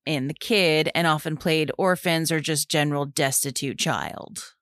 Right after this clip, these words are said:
Nearly two decades before Shirley Temple, Jackie Coogan actually became the first internationally known child actor, which is what I said last week. You live, you learn. I knew this kid made money.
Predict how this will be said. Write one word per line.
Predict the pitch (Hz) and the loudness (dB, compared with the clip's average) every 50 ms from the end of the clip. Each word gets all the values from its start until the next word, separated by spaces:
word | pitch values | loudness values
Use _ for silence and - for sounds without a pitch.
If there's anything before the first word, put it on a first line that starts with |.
| _ - | _ -2
Nearly | - 226 240 233 233 240 | 0 2 2 4 4 4
two | 233 - - 311 311 | 4 4 4 4 4
decades | 254 240 214 214 - 196 190 190 180 175 | 4 4 2 2 2 2 2 4 2 2
before | 165 180 175 - 185 170 | 0 -2 -2 2 2 2
Shirley | 165 - 185 175 160 160 156 151 | 2 4 4 4 4 4 2 2
Temple, | - 156 139 147 - 147 139 139 147 156 196 226 226 _ | 2 2 2 2 2 2 2 2 2 2 0 -2 -4 _
Jackie | - - 208 202 220 233 220 202 | 0 2 2 4 4 2 0 0
Coogan | - - 294 294 240 233 202 170 156 | 0 0 0 2 2 4 2 4 4
actually | 117 151 151 - - 180 170 | 4 2 2 2 2 0 2
became | 160 160 156 - 175 165 165 | 0 0 0 0 0 0 0
the | 160 | 0
first | 156 - 170 160 156 156 - - | -2 0 0 0 0 0 -2 -2
internationally | - 160 160 151 151 143 139 147 - - 165 165 156 156 | -2 0 2 2 4 2 2 2 0 -2 0 0 0 0
known | 156 156 135 135 139 151 151 | 0 0 0 0 0 -2 -4
child | - - - 214 220 214 185 | -4 -2 0 2 2 4 4
actor, | 156 151 156 - - 151 - 135 - - 165 _ _ - | 2 2 0 -2 -4 -6 -4 -6 -10 -14 -16 _ _ -8
which | 160 160 - | -8 -4 -2
is | 160 151 | -2 0
what | 160 160 151 | 2 2 2
I | 151 | 2
said | 147 - 160 160 | 2 2 2 4
last | 170 165 170 156 - - | 4 4 4 2 2 0
week. | 147 139 131 - - | 0 0 -2 -4 -8
You | - 175 190 208 | -6 -2 -2 0
live, | 214 233 240 240 233 220 202 - - - | 2 2 4 4 2 2 -2 -6 -6 -2
you | 202 196 | 0 2
learn. | 185 170 160 143 127 110 127 - - _ _ _ _ _ - - | 4 4 4 2 2 0 -4 -8 -14 _ _ _ _ _ 0 2
I | 262 302 | 2 4
knew | 330 359 392 | 4 2 4
this | 330 285 - - | 4 2 2 2
kid | - 262 240 185 165 | 2 2 0 2 2
made | 180 165 160 | 0 2 2
money. | 147 147 147 151 160 190 214 233 254 254 | 2 2 4 4 4 4 4 4 2 0